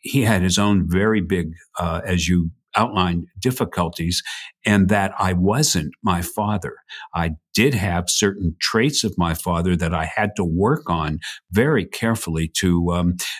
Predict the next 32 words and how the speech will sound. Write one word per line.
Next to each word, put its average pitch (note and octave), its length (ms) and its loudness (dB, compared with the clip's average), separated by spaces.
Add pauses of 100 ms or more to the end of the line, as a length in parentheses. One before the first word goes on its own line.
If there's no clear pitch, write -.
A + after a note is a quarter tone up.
(120)
to A#2+ 100 6
stay D3 420 2
in G2+ 200 2
control, F2+ 560 0
not A2 240 2
to F3 100 -2
get - 180 -2
rid A2 220 0
of, D#2+ 260 -4
but F2 200 -4
to F2+ 80 -2
just F2+ 300 0
stay G#2+ 340 0
in G2 220 -2
control. F2 600 -2 (380)
And A2+ 140 6
it - 100 -2
took - 240 -2
me G2+ 120 2
so B2+ 300 0
long, F#2 380 0
so A#2+ 220 2
many B2 220 4
years E2+ 440 2 (300)
to G2+ 100 2
be F#2 180 2
able F#2+ 220 2
to - 200 -6
come G#2+ 280 0
to F2+ 140 0
grips G#2 600 0
with, E2+ 340 0